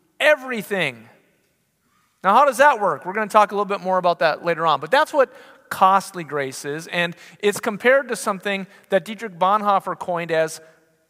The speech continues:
cheap grace. Cheap grace is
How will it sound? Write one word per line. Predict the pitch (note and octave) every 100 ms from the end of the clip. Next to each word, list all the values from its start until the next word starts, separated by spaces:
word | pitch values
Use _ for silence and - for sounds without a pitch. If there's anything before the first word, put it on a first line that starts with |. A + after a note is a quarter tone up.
| _ _ _ _
cheap | - C4+ C4 -
grace. | D#3+ B2 - - - _ _ _ _ _ _ _ _ _ _ _
Cheap | - C#4 C#4+
grace | G#3 F#3 F#3 F#3+ -
is | F#3 F3+ F3 E3+ E3+ -